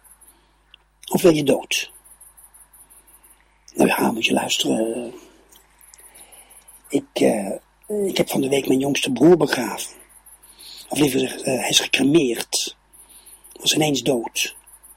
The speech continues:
Echt binnen een paar dagen. Mijn jongste broer Joop. En, eh, ja. Ik, eh, ik vind het, ik noem het geen doodgaan, ik noem het doorgaan.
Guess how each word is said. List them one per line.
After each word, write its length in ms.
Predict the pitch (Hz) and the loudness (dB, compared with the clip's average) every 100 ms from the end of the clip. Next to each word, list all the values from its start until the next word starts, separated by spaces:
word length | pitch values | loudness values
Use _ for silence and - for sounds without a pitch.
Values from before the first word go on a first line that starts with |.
| - | -20
Echt 220 | - - - | -8 -6 -4
binnen 220 | - 123 | 0 0
een 100 | 107 | 0
paar 220 | - 127 | -2 -2
dagen. 460 | 131 123 101 - - - _ - _ _ _ _ _ - - | -2 -4 -4 -10 -14 -20 _ -20 _ _ _ _ _ -20 -14
Mijn 120 | - | -2
jongste 320 | 151 151 - | 2 2 0
broer 320 | 143 131 117 135 | -2 -2 -2 0
Joop. 560 | 147 127 127 - - _ _ _ _ _ _ _ - _ - - - - - | 2 2 0 -6 -12 _ _ _ _ _ _ _ -20 _ -20 -20 -20 -20 -20
En, 320 | - 151 135 123 | -8 -4 0 0
eh, 400 | 107 98 92 - - - - - - - _ - - - _ _ _ | -2 -6 -8 -10 -16 -20 -20 -20 -20 -20 _ -20 -20 -20 _ _ _
ja. 360 | - - - - - - - - - - _ _ _ _ _ - - - - - - - - - | 0 2 2 -2 -14 -20 -20 -20 -20 -20 _ _ _ _ _ -20 -20 -20 -20 -20 -20 -20 -16 -6
Ik, 180 | - - | -6 -4
eh, 520 | - 127 113 196 - - - - - - - - - - - | -4 -2 -2 -6 -8 -12 -14 -20 -20 -20 -20 -20 -20 -20 -18
ik 160 | - - | -10 -4
vind 200 | - 135 | -2 -2
het, 240 | - 135 - - - 202 - - - | -2 -8 -10 -16 -16 -16 -18 -20 -4
ik 160 | - | 2
noem 120 | 151 | 4
het 100 | 147 | 4
geen 200 | - 143 | 4 0
doodgaan, 480 | 131 151 170 - 131 | 0 -2 -2 -2 -4
ik 60 | 127 | -4
noem 80 | 127 | -4
het 200 | 127 - | -6 -8
doorgaan. 920 | 139 147 180 196 147 - 123 - | 2 6 6 6 2 -2 -2 -6